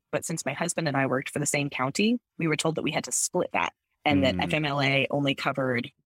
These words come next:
Speaker 1: both of us, so that we had to split that time and couldn't take both of us twelve weeks. That was really,
Speaker 2: Wow.
Speaker 1: uh, upsetting.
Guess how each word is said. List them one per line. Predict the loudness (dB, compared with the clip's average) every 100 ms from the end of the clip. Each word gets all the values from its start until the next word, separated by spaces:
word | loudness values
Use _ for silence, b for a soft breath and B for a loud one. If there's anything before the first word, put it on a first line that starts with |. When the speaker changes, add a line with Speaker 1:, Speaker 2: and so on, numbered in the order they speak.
| _
Speaker 1:
both | 0 0
of | 0
us, | 0 0 -2 -2
so | 0 0 0 -2
that | 0 0 0
we | -4
had | -4 -4
to | -4 -2
split | -2 0 0 0
that | -2
time | 0 0 2 0 -2 -2
and | -2 0
couldn't | 0 0 0
take | 0 0 -2
both | -2 0
of |
us | -2
twelve | 0 0 2
weeks. | 0 0 0 0
That | 0
was | 2
really, | 2 2
Speaker 2:
Wow. | 0 -2
Speaker 1:
uh, | -2 0 -2
upsetting. | -2 -2 -2